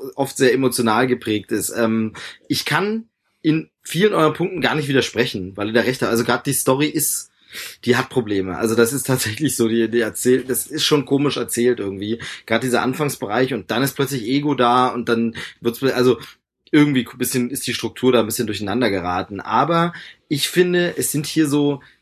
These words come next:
so viele kleine Momente und eben gerade dieses Zusammenspiel, das für mich funktioniert und den Film zusammenhält. Und deshalb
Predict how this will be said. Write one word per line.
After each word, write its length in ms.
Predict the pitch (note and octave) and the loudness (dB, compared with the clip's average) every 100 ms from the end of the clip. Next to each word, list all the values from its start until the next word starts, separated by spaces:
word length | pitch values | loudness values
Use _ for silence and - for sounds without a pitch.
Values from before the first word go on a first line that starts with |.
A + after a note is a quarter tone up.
| _ | _
so 160 | G#2+ B2 | -4 -4
viele 420 | - D3 F#3 F#3+ | -2 -4 4 4
kleine 400 | F3+ B2+ A#2 D#3+ | 4 0 2 0
Momente 440 | D3+ C3 C3+ E3 D#3+ | 0 2 0 0 -2
und 200 | D#3 F3 | -2 -2
eben 160 | D3+ | -2
gerade 280 | B2 A#2 C3 | 0 0 0
dieses 200 | B2 A#2 | -2 -4
Zusammenspiel, 560 | - G#2+ A#2+ D3+ - B2+ | 0 2 2 -2 -4 0
das 120 | A#2 - | 0 0
für 100 | A2+ | 0
mich 180 | G#2+ | 0
funktioniert 460 | - C3 - A#2+ D3 | -2 -6 0 0 0
und 100 | B2 | 0
den 100 | A2 | -2
Film 280 | - C3 C3 | 2 2 2
zusammenhält. 960 | G#2 G2+ B2 A#2+ F2+ F#2+ F#2 E2 - - | -2 -2 0 -2 0 0 -2 -4 -14 -12
Und 200 | A2 A#2+ | -4 -2
deshalb 360 | A#2 B2+ A#2 | 2 2 2